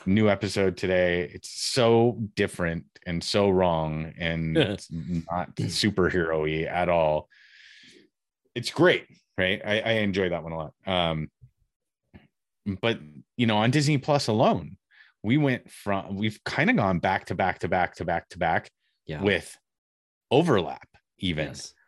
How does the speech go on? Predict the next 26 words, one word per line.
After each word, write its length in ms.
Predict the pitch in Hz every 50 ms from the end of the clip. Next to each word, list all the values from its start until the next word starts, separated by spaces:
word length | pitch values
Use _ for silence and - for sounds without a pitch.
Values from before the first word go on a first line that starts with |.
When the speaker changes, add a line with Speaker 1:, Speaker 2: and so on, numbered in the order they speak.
| _
Speaker 2:
Yeah. 160 | - 87 87 82
Speaker 1:
right? 180 | 80 82 - - - -
So 200 | - - - 104
we 200 | 101 120 143 139
went, 280 | 120 104 95 87 76 - _ _ _ _ _ _ _ -
uh, 640 | 92 90 90 90 87 87 87 87 87 87 87 87 85 - _ _ _ - - _ _ _
Doctor 320 | 110 110 123 - - 117
Strange 680 | 110 - - 110 104 104 101 101 101 104 107 101 - 104
and 340 | 95 95 92 85 65 73
the 160 | 92 90 90 87
Multiverse 600 | 87 87 90 90 - - 92 85 92 85 - -
of 60 | 85
Madness, 440 | 80 80 78 82 82 85 85 - -
w-, 200 | - 85 92 87 -
you 180 | - 90 85 85
know, 140 | 85 85 82
kinda 300 | - - 95 95 98 90
going 340 | - 101 95 92 92 87 - - - - _ _ _ _ _ _ _ _ _
Speaker 2:
Well, 100 | - 107 98
Moon 120 | 98 110
Speaker 1:
was 80 | 151 202
Speaker 2:
Knight. 220 | 175 95 78 80
Speaker 1:
out. 140 | - - 92
Speaker 2:
So 320 | 90 110 101 90 92 87 - -
Moon 240 | 95 98 117 131 135
Knight 340 | 123 120 117 123 135 147